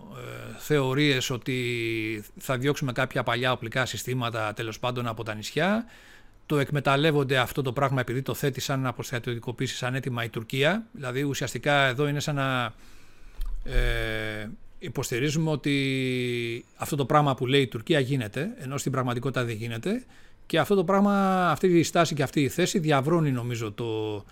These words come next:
εσωτερικό μέτωπο και δεν θα έπρεπε καν να υπάρχει στην ατζέντα. Γιατί μόνο, ε, για λόγους απλής αντιπολίτευσης,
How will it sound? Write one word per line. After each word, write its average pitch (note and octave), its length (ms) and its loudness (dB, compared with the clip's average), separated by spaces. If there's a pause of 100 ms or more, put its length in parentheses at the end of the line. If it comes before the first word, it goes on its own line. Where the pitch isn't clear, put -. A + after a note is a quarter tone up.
(340)
εσωτερικό A#2+ 460 -2
μέτωπο G3+ 560 2 (440)
και E3+ 140 2 (500)
δεν F3 100 0
θα F#3 100 2
έπρεπε F3 260 2
καν F3 280 2
να E3+ 100 2
υπάρχει E3 340 2
στην D3+ 260 0
ατζέντα. B2+ 520 -2 (120)
Γιατί C#3 400 -2
μόνο, D3+ 300 0 (680)
ε, A#2+ 440 -4
για B2 220 -2
λόγους C3 300 -2
απλής A#2+ 240 -4
αντιπολίτευσης, A#2 960 -4